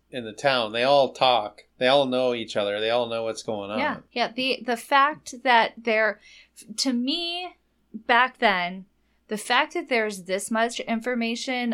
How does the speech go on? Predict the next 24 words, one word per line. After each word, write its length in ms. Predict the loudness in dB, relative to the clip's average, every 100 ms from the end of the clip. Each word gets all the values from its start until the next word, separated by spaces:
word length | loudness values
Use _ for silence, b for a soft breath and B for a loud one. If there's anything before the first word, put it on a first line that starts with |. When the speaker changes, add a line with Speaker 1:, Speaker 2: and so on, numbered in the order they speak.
| -2
Speaker 2:
of 400 | -2 0 -2 -8 -16 -8
the 420 | -4 -4 -6 -8
recounting 1040 | -8 -8 -10 -6 -6 -6 -6 -6 -6 -8 -4
of 280 | -2 -2 -6
these, 580 | -10 -10 -12 -14 -16 -12
um, 340 | -6 -6 -6 -10
encounters 680 | -12 -8 -4 -4 -4 -6 -8
with 180 | -10 -8
this 180 | -10 -6
thing 300 | -6 -6 -8
is 180 | -8
amazing. 680 | -6 -6 -6 -6 -6 -6 -8 B B -4
But 100 | 2
I 140 | 2
also 440 | 2 0 0 -2 -2
feel 380 | -4 -4 -2
like 380 | -2 -2 -2 -6
there's 200 | -6 -4 -4
not 200 | -4 -6
quite 300 | -4 -4 -4
enough 320 | -8 -10 -8
<laughs> 0 |
information. 1120 | -8 -8 -10 -8 -6 -4 -4 -2 0 0 -2 -12 -20
Speaker 1:
Yeah. 280 | -18 -20